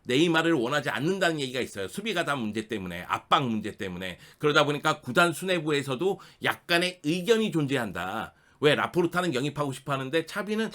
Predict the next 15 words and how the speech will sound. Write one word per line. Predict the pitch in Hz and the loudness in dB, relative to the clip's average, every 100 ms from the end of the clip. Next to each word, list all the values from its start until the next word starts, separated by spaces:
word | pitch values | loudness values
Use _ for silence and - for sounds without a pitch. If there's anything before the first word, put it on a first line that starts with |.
| - - | -10 -12
글쎄요 | - 143 139 185 185 131 151 - | 2 2 2 2 4 6 6 4
이러고 | 135 185 214 | 4 4 4
있으니까 | 175 - 139 - 98 92 107 - - - | -2 -4 -8 -8 -8 -6 -6 -8 -16 -4
그런 | 151 214 | 0 2
상황이다 | 185 190 165 147 135 | 2 2 0 -2 -2
보니까 | 123 113 170 135 - - | -4 -4 0 0 -2 -12
네이마르를 | - 139 196 196 190 180 160 | 0 4 4 4 2 2 0
영입한다면 | 135 156 - 233 240 185 113 131 127 82 _ _ _ | 0 -4 -4 -4 0 -2 -2 -2 -2 -4 _ _ _
네, | - 117 | -2 -2
계약 | - 143 165 | 0 0 0
기간을 | 170 165 156 | 0 -2 -2
좀 | 160 | -4
짧게 | 143 196 - | -6 -8 -4
잡았으면 | 196 175 151 160 147 | -4 -4 -4 -6 -6
좋겠다 | - 120 - 123 | -6 -6 -2 -2